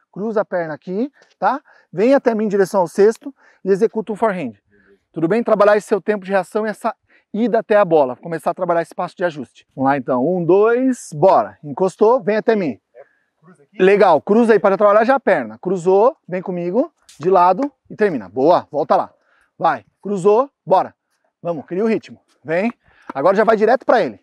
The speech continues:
Speaker 1: Encosta. Vem comigo. Isso, vem comigo. Bora, um pouco mais devagar e foca mais no movimento. Vamos lá, vem. Foca no movimento com o seu braço.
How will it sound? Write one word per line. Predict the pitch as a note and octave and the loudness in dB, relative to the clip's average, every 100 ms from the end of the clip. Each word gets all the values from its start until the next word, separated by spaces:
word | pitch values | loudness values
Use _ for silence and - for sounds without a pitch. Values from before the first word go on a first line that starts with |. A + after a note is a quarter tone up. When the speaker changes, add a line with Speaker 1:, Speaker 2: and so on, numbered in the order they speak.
| - | -16
Speaker 1:
Encosta. | D#3+ F3+ F3+ - C4+ - _ _ _ _ _ _ _ _ | -6 -2 -2 0 -2 -2 _ _ _ _ _ _ _ _
Vem | F3 | -6
comigo. | G3+ G3 B2+ | -4 -4 -2
Isso, | F#3+ F#3+ - - F3+ D3 A#2+ | -2 -2 -6 -10 -6 -4 -4
vem | D#3+ | -4
comigo. | A3 A3+ B2 - - _ _ - | 0 -2 -2 -12 -20 _ _ 0
Bora, | G3 D#3 B2 | 2 2 0
um | |
pouco | - A3+ A#3+ | -2 -2 0
mais | A3+ | -2
devagar | F#3+ G3+ F#3 G#3+ | 0 0 0 -2
e | |
foca | A#3+ A3 | -2 -4
mais | A3 G3+ | -6 -4
no | |
movimento. | G#3+ G#3 G#3 B2 - _ _ _ _ _ _ _ _ - | -4 -4 -6 -8 -14 _ _ _ _ _ _ _ _ -12
Vamos | E3+ | -2
lá, | G3 A#2 - _ | -2 -2 -10 _
vem. | D3 E3+ B2+ _ _ _ _ | -4 -4 -4 _ _ _ _
Foca | F3 F#3 G#3+ | -6 -4 -2
no | |
movimento | G#3 G#3+ G3 - | 0 0 -2 -4
com | |
o | |
seu | G#3 | -2
braço. | G3 C#3+ A2 | 0 0 -4